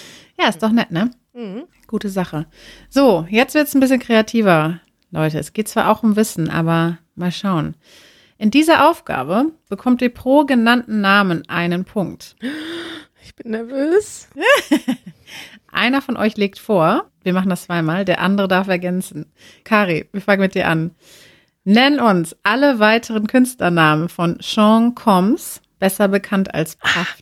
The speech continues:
Speaker 1: Daddy.
Speaker 2: Geil. Ja, Puff Daddy.
Speaker 1: Ja, das, den habe ich auch schon genannt. Da muss jetzt schon noch was mehr kommen.
Speaker 2: P Diddy.
Speaker 1: Ja.
Speaker 2: Diddy?
Speaker 1: Ja.
Speaker 2: Oh, Puffy. Bestimmt Puffy.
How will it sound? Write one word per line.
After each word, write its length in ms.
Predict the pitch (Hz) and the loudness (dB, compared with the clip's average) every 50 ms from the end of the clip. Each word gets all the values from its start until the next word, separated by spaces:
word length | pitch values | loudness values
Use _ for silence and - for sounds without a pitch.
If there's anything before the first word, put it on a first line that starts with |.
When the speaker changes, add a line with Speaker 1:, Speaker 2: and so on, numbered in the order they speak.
| _ _ | _ _
Speaker 1:
Daddy. 340 | - 170 165 156 - 135 - | 2 2 2 2 0 -2 0
Speaker 2:
Geil. 360 | 202 208 208 196 170 151 - _ _ _ | 0 0 0 0 -4 -6 -10 _ _ _
Ja, 120 | - 247 202 | -6 -6 -6
Puff 260 | - - 233 226 - | -4 -4 -4 -6 -4
Daddy. 400 | _ 370 403 220 160 147 143 147 - _ _ _ | _ -4 -2 -2 -2 -4 -4 -8 -12 _ _ _
Speaker 1:
Ja, 140 | - 185 185 | -4 -2 0
das, 180 | 185 190 196 196 | 2 0 0 0
den 180 | - 196 190 196 | 0 2 4 4
habe 100 | 190 185 | 4 4
ich 60 | 180 | 2
auch 40 | 175 | 2
schon 160 | 175 - 180 | 0 0 0
genannt. 340 | 170 165 160 160 143 151 160 | 0 0 0 0 0 -2 -4
Da 40 | 160 | -2
muss 140 | 170 196 226 | -2 0 0
jetzt 160 | 220 190 - | 0 0 -2
schon 120 | - 190 | -2 -2
noch 120 | 185 185 185 | 0 0 0
was 140 | 185 190 185 | 0 0 0
mehr 220 | 185 175 165 160 | 0 0 0 0
kommen. 280 | 160 - 156 156 175 - - - - _ _ _ | 0 -2 -6 -6 -6 -8 -10 -18 -20 _ _ _
Speaker 2:
P 200 | - 240 240 240 | -2 0 0 0
Diddy. 520 | 202 233 247 214 214 185 160 156 170 170 - _ _ _ _ _ _ _ _ _ _ _ - | 0 0 0 0 0 0 0 0 -2 -4 -8 _ _ _ _ _ _ _ _ _ _ _ -2
Speaker 1:
Ja. 380 | 151 151 147 147 156 220 - - _ _ _ _ - | 0 0 2 2 2 0 -2 -4 _ _ _ _ -12
Speaker 2:
Diddy? 540 | 170 190 220 214 254 277 320 370 403 392 - _ _ _ _ _ _ _ _ _ _ _ _ _ _ _ _ _ _ _ _ _ _ _ _ - | -4 -4 -2 0 2 2 4 4 2 0 -4 _ _ _ _ _ _ _ _ _ _ _ _ _ _ _ _ _ _ _ _ _ _ _ _ 0
Speaker 1:
Ja. 460 | 165 165 160 160 131 143 160 226 370 - - _ _ _ _ _ _ _ _ _ _ _ _ _ _ _ _ - | 2 2 2 2 2 0 0 0 0 -2 -8 _ _ _ _ _ _ _ _ _ _ _ _ _ _ _ _ -16
Speaker 2:
Oh, 180 | 147 139 135 131 127 _ _ _ _ _ _ _ _ _ _ _ _ _ _ _ _ | -12 -12 -12 -12 -14 _ _ _ _ _ _ _ _ _ _ _ _ _ _ _ _
Puffy. 440 | - 220 226 - - 175 131 127 - _ _ _ _ _ _ _ _ _ _ _ | -2 0 0 0 -2 -4 -4 -4 -8 _ _ _ _ _ _ _ _ _ _ _
Bestimmt 420 | _ - - - 240 262 254 - - | _ -20 -4 0 2 2 2 0 0
Puffy. 440 | - 240 220 - - 170 160 160 | 0 0 0 0 0 -2 -4 -4